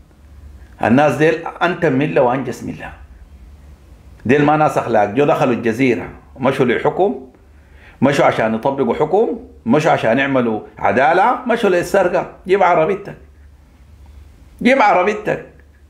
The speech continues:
جيب ذهبك. فض الدكان ده شيله، فض القروش ده شيله. دي علاقتها شنو بالدولة المدنية، وعلاقتها شنو بستة وخمسين، وعلاقتها شنو بالفلول؟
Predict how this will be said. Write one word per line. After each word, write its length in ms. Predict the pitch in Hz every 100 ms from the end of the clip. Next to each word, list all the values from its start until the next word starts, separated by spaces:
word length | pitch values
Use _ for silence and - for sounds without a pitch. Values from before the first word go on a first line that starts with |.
| - - - - - -
جيب 280 | 143 208 170
ذهبك. 400 | 185 175 151 - - - - _ _ _ _ - - - - -
فض 280 | 196 226 185
الدكان 500 | 143 151 185 180 170
ده 80 |
شيله، 360 | 156 185 147 113 - - -
فض 220 | 196 208
القروش 340 | 156 165 185
ده 160 | 165 160
شيله. 340 | 170 170 - - - - - - - - -
دي 100 | 202
علاقتها 440 | 220 190 190 196
شنو 160 | 170 208
بالدولة 360 | 185 156 156 147
المدنية، 480 | 135 131 131 165
وعلاقتها 460 | 147 117 120 139 147
شنو 180 | 123 151
بستة 380 | 131 147 147 135
وخمسين، 440 | 110 110 135 135
وعلاقتها 420 | 110 117 - 143
شنو 160 | 127 143
بالفلول؟ 420 | 123 - 98